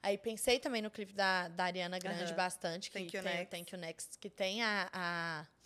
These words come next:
Speaker 1: a Regina George, né?
Speaker 2: Aham.
Speaker 1: Que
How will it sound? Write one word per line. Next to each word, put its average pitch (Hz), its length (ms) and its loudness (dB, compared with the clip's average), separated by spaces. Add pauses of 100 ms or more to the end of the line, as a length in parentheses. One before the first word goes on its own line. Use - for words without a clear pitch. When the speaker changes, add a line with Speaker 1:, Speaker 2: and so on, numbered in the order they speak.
(340)
Speaker 1:
a 185 400 4
Regina 190 500 -2
George, 196 520 4
né? 190 380 2
Speaker 2:
Aham. 190 80 -10
Speaker 1:
Que 190 260 -4